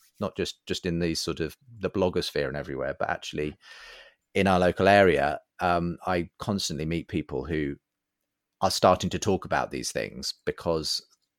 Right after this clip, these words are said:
especially Jordan Peterson has, has kind of blown that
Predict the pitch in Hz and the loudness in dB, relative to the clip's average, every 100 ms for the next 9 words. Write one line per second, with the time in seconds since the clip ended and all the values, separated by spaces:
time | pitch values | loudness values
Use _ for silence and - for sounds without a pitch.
0 | _ _ - - - - 98 - 73 80 | _ _ -20 -14 -4 0 2 0 -6 -6
1 | 73 73 85 - 71 65 76 - 80 - | -8 -4 -4 -4 -6 -4 -6 -4 -6 -6
2 | 76 71 85 80 78 73 | -8 -6 -4 -2 -4 -6